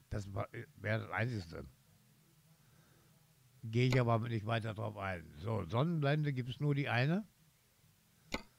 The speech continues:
Und dann könnt ihr hier euren Namen da eine Platte ranmachen. Das ist, das war's. So, dann haben wir hier, gut, da, da können wir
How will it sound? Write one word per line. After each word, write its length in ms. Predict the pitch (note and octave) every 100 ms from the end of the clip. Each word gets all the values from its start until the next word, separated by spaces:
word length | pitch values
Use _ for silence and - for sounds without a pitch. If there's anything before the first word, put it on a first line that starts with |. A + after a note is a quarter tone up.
| _ _ _ _ _ _ _ _ _ _ _ _ _ _ - - _ -
Und 180 | C#3
dann 120 | C#3+ A#2+
könnt 220 | C#3 C3+
ihr 160 | C3 B2
hier 220 | B2 A#2+
euren 320 | A#2 B2 A2+
Namen 400 | A2+ A#2 C3 B2+
da 260 | A#2+ A#2 A#2 -
eine 240 | B2 A#2 - _ -
Platte 320 | A#2 A2+ G#2
ranmachen. 460 | F2+ F2+ F2 E2+ F2
Das 240 | F#2 G2
ist, 100 | A2 - _ - - -
das 260 | G#2 G2+
war's. 460 | G2 G#2 F#2+ - - _ _ - - _ _ _ _ - _ _ _ _ _ - -
So, 340 | A#2 A#2 F#2 - -
dann 280 | F#2+ B2 C#3
haben 180 | B2+
wir 100 | B2+
hier, 440 | A#2 B2 D#3+ F3+ D#3 - _
gut, 160 | A#2+ G#2
da, 80 |
da 260 | G#2 G#2+ A2+
können 260 | G#2 A#2+ B2+
wir 240 | A#2+ A#2